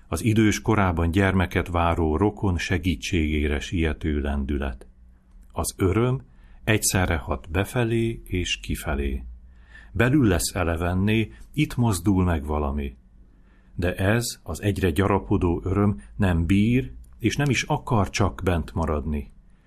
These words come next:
Kifelé tör, megmozgat, és cselekvésre ösztönöz. Az édesanyák privilégiuma a bennük növekvő emberi élettel való közvetlen kapcsolat.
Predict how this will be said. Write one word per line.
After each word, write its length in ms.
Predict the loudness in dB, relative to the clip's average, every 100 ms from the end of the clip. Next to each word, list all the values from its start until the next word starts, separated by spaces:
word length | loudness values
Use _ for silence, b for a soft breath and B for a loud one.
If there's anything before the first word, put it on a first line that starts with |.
| b
Kifelé 540 | -4 -2 0 2 2 2
tör, 380 | 2 2 2 -4 -20 -16 -2
megmozgat, 840 | 0 2 2 2 0 -2 -4 -8 -20 b b b b
és 180 | -4
cselekvésre 760 | 0 0 0 -2 -4 -4 -4 -8
ösztönöz. 640 | -6 -8 -6 -6 -6 -10 -20 -20 -20 -20 -20 -20 -20 -10
Az 200 | -6 0
édesanyák 680 | 2 4 4 4 4 2 0
privilégiuma 880 | 0 2 4 4 4 2 2 0 -2 B B
a 100 | -6
bennük 420 | 0 4 4 4 4
növekvő 560 | 4 4 2 2 2
emberi 460 | 4 2 4 2 4
élettel 580 | 4 4 2 2 0 2
való 280 | 2 0
közvetlen 680 | 0 -2 0 -2 -2 -2 -2
kapcsolat. 600 | -4 -6 -6 -6 -6 -10